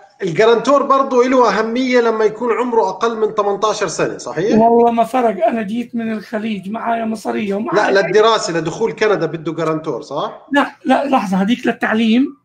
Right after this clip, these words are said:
Speaker 2: هذيك
Speaker 1: نعم.
Speaker 2: فيها تعليم الأولاد.
Speaker 1: طيب،
Speaker 2: آه،
Speaker 1: يس.
Speaker 2: يمكن إحنا م-، يمكن شوي تخطيناها، بس حنرجع لها الآن.
Speaker 1: يس.
Speaker 2: لسه ما بعدناش.
Speaker 1: مم.
Speaker 2: الآن إحنا قلنا أنت جيت وبدك تتعلم، على عيني وراسي، تمام التمام، لكن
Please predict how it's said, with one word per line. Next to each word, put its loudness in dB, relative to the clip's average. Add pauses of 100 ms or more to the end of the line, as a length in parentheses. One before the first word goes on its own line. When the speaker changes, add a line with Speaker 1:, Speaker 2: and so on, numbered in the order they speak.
(100)
Speaker 2:
هذيك -2
Speaker 1:
نعم. 0
Speaker 2:
فيها 0
تعليم -2
الأولاد. 0 (420)
Speaker 1:
طيب، 0
Speaker 2:
آه، -8
Speaker 1:
يس. -2
Speaker 2:
يمكن 0
إحنا -4 (380)
م-، -8
يمكن -2
شوي -6
تخطيناها، -2
بس -2
حنرجع 0
لها 0
الآن. -8 (200)
Speaker 1:
يس. 0
Speaker 2:
لسه -10
ما 0
بعدناش. -4 (100)
Speaker 1:
مم. -4 (1300)
Speaker 2:
الآن 0 (200)
إحنا -6
قلنا -2
أنت -2
جيت -2
وبدك -6
تتعلم، -4
على -4
عيني -2
وراسي، -4
تمام -2
التمام، -2
لكن -2